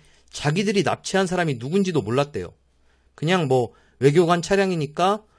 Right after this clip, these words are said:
서양인이 타고 있으려니 아니면 동양인이라도 대사가 타고 있겠거니 했던 거죠. 근데 웬 동양인에다가 대사도 아니라고 하니까 뭐 "큰 돈 벌긴 글렀다."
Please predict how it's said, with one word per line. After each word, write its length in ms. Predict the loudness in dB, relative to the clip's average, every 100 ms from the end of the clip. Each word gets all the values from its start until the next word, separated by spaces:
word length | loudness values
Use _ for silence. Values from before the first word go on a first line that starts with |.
| _
서양인이 520 | -2 4 4 4 0 -2
타고 260 | 2 2
있으려니 520 | 2 0 -4 -2 -6 -12 _ _
아니면 480 | -2 2 2 0 -4 _ _ _ _
동양인이라도 760 | -4 2 4 2 0 0 -2 -4
대사가 480 | -4 0 0 0 -2
타고 240 | -2 -2
있겠거니 520 | -2 -6 -4 -2 -2
했던 240 | -4 -2 -2
거죠. 280 | -4 -8 -20 _ _ _ _ _
근데 200 | -6 4
웬 180 | 4 4
동양인에다가 800 | 0 0 0 0 -2 -2 -2 -4
대사도 420 | -4 -2 0 2
아니라고 340 | 0 0 -2 -2
하니까 460 | -6 -8 -8 -8 -10 _ _ _ _ _ _
뭐 180 | -6 -4
"큰 180 | -2 4
돈 180 | 4
벌긴 320 | 6 2 2 -2
글렀다." 580 | 2 2 2 0 -4